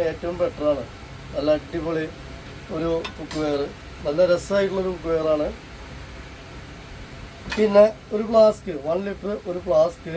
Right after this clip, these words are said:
മിൽട്ടൻ്റെ, ഒരു കെറ്റിൽ, ഒരു കെറ്റിൽ ഒരെണ്ണം, പിന്നെ പി ജി ഉണ്ട്, പിന്നെ നമുക്കൊരു വാട്ടർ ബോട്ടിൽ പി ജി ഉണ്ട്.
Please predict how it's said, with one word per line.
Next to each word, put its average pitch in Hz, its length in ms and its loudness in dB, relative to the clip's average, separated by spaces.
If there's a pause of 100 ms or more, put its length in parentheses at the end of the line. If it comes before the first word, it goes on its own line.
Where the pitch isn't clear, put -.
(580)
മിൽട്ടൻ്റെ, 165 560 2 (680)
ഒരു 208 100 2 (120)
കെറ്റിൽ, 202 380 0 (920)
ഒരു 175 200 -6
കെറ്റിൽ 180 400 2
ഒരെണ്ണം, 160 360 2 (720)
പിന്നെ 170 320 2 (680)
പി 185 180 -2
ജി 180 160 2
ഉണ്ട്, 160 240 2 (600)
പിന്നെ 214 220 4
നമുക്കൊരു 208 360 4 (220)
വാട്ടർ 170 280 6 (120)
ബോട്ടിൽ 165 300 4 (600)
പി 175 140 -2 (100)
ജി 165 100 -2 (100)
ഉണ്ട്. 156 180 4